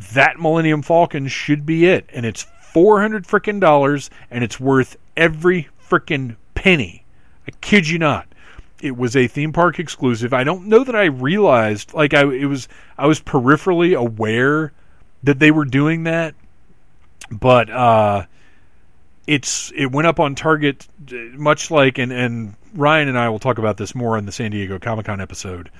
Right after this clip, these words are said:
Um, Target exclusives, uh, this hurts me to say, are worse than Walmart exclusives. Because so far in the past two weeks, I've gotten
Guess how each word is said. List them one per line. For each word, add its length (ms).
Um, 480
Target 300
exclusives, 880
uh, 180
this 260
hurts 340
me 80
to 80
say, 460
are 200
worse 420
than 200
Walmart 380
exclusives. 760
Because 480
so 280
far 380
in 80
the 60
past 320
two 120
weeks, 300
I've 180
gotten 380